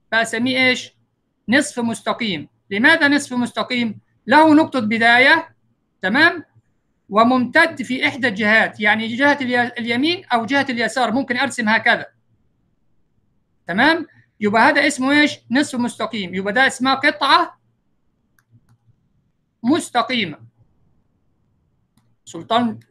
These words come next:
تركي، أنت طالب متميز. هذا نقطة بداية وهذا نقطة نهاية. أما هذا فله نقطة بداية وليس له نهاية. شوف، ممتد، لا أدري أين، آه، نهايته. وممكن تبقى البداية من هنا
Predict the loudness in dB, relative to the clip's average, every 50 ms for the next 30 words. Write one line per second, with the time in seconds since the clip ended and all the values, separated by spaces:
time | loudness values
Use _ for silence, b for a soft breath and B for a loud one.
0 | _ -2 0 0 0 -2 -4 -6 -6 -4 -4 -2 -2 0 0 0 -2 -2 -4 -4
1 | -2 -2 2 2 2 2 2 0 -4 -6 -8 -12 -20 -20 -20 -20 _ _ _ _
2 | _ _ _ _ _ _ _ _ _ _ _ _ _ 2 2 2 4 2 2 0
3 | 0 -2 -6 -4 -4 0 2 4 4 4 4 4 2 -2 -4 -12 -20 _ _ _
4 | _ _ _ 0 0 0 0 0 -4 -4 -6 -10 -10 -8 -6 -6 -6 -6 -8 _
5 | _ _ _ _ _ _ _ _ _ _ _ _ _ 2 2 4 4 6 6 6
6 | 6 6 4 4 4 4 2 2 0 -2 -4 -2 2 4 4 4 4 2 -2 -4
7 | -6 -8 -8 -4 -2 2 2 2 4 2 2 2 2 0 0 0 -2 -4 -4 -4
8 | -2 0 0 0 0 0 2 2 0 0 -2 -4 -8 -10 -12 _ -10 -6 -6 -6
9 | -6 -4 -4 -4 -2 0 0 0 0 0 -4 -16 _ _ -6 -2 0 2 2 2
10 | 0 -2 -2 -4 0 0 0 2 2 0 0 0 -2 -2 -4 -10 -16 -18 -18 -16
11 | -14 -12 -10 -10 -10 -8 -4 -2 0 0 2 2 2 0 0 -4 -10 -20 _ _
12 | _ _ _ _ _ _ _ _ _ _ _ _ -2 0 2 2 2 2 0 -2
13 | -2 -2 -2 -2 0 0 0 0 2 4 4 4 4 2 2 0 2 2 4 2
14 | 2 2 0